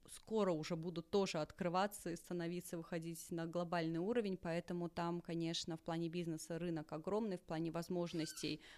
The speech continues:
возможности бесконечные, бесконечные, в плане отдыха ресурсы безграничные. Опять же, не стоит забывать, что рядом и Лаос, и Таиланд, и Вьетнам, поэтому всегда на уикенд можно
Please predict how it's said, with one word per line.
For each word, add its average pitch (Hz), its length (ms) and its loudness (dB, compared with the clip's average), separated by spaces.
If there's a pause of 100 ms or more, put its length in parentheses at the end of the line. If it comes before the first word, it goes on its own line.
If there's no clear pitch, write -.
(120)
возможности 175 640 -2
бесконечные, 196 920 -2
бесконечные, 185 800 -2
в 180 80 -12
плане 180 320 2
отдыха 175 680 -4 (300)
ресурсы 185 760 0
безграничные. 190 1120 2 (300)
Опять 180 300 0
же, 175 120 -2
не 180 80 -2
стоит 175 260 -4
забывать, 170 360 -4
что - 200 -4
рядом 160 520 0
и 165 180 -4
Лаос, 196 460 2
и 180 40 -4
Таиланд, 202 600 2
и 185 40 4
Вьетнам, 196 520 2
поэтому 170 480 2
всегда 165 340 -4
на 170 100 -2
уикенд 165 500 -4
можно 160 440 -2